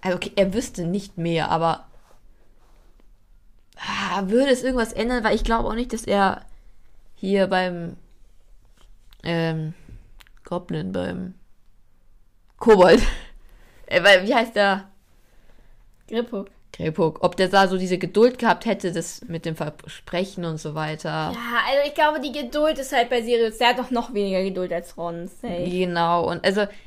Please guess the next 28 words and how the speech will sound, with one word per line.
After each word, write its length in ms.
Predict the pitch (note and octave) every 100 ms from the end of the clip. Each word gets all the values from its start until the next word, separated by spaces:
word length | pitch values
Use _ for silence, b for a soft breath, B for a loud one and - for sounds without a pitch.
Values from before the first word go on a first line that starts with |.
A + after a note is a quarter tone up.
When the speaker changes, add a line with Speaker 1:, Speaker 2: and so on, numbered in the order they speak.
| B
Speaker 1:
ich 120 | -
glaube, 320 | A3 A#3 B3+
es 160 | F#3+ -
wär 120 | A3
ganz 260 | G#3+ G3 -
nützlich 340 | A3 A#3+ A#3+
gewesen, 560 | A3 G3+ G3+ G3+ G#3+ G#3 - - - - - - -
wenn 240 | E3+ F#3+
er 80 | F3+
sich 220 | F3 E3 G3
halt 160 | E3
zurückhalten 680 | - F3+ F3 - - - E3+
würde. 380 | D#3 D3+ D3+ D#3+ - - b b b b b
Und 100 | F#3
da 60 |
ist 100 | F#3+
halt 140 | A#3 G3+
die 80 | F#3
Frage, 560 | - F#3+ G3 F#3+ F#3+ B B -
wie 140 | G3
sehr 400 | E3+ F3 F#3 F#3+
Harry 220 | G#3+ G3 G3
sich 180 | F3+ F3
auch 40 |
einfach 280 | - F#3+ E3+
dann 160 | E3 D#3+
von 200 | E3+ D#3
ihm 280 | F3 D#3+